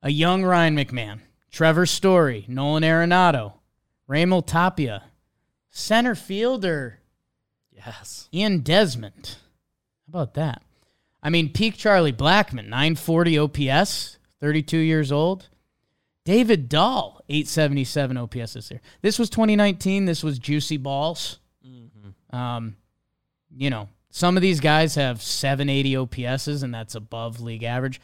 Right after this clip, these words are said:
Speaker 1: They're also getting cores adjusted there, so they're getting double whacked. Um,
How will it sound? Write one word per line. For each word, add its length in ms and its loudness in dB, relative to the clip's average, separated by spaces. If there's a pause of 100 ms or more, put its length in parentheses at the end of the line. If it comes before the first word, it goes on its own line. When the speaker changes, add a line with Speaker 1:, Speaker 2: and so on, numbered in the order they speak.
(100)
Speaker 1:
They're 140 0
also 220 -2
getting 240 -2
cores 340 -2
adjusted 460 -2
there, 180 0
so 140 -10
they're 220 -8
getting 360 -8 (180)
double 300 -4
whacked. 400 0 (760)
Um, 420 -6